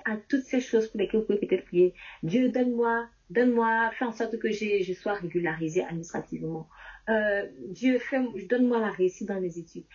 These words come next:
Dieu, donne-moi, en fait, toutes ces choses. Et eux, par exemple, ils priaient, Dieu,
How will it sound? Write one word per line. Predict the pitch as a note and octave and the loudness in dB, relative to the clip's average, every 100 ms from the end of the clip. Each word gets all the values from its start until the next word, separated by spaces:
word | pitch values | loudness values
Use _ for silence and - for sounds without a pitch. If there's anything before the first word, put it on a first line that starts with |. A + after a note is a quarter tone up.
| - - | -20 -4
Dieu, | A#3+ B3+ | 2 4
donne-moi, | B3 B3+ A3+ A#3 A3+ - _ _ _ - | 4 2 4 2 0 -6 _ _ _ -8
en | |
fait, | G3 A#3+ A#3+ | -2 0 2
toutes | C4 | 0
ces | B3+ A3+ | -2 -6
choses. | A3 - F3 F3 - _ _ _ _ _ _ - | -2 0 0 0 -14 _ _ _ _ _ _ -4
Et | A3 - | -4 0
eux, | C#4+ | 0
par | A3 F#3+ | 0 -2
exemple, | G#3+ A3+ | 0 -2
ils | |
priaient, | A3 G#3 G3+ | -2 -2 -2
Dieu, | - C#4+ B3+ | 0 2 0